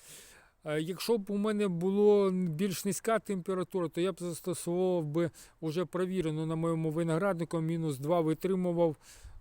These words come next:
е, виноград, е, на отакій стадії.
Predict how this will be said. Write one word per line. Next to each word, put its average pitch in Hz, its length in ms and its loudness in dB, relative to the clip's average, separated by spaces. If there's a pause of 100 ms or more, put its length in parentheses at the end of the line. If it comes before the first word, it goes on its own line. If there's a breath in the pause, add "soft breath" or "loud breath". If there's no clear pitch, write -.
е, 151 40 -2 (340)
виноград, 165 720 2 (100)
е, 156 200 0
на 165 220 0
отакій 156 460 -2
стадії. 170 640 -4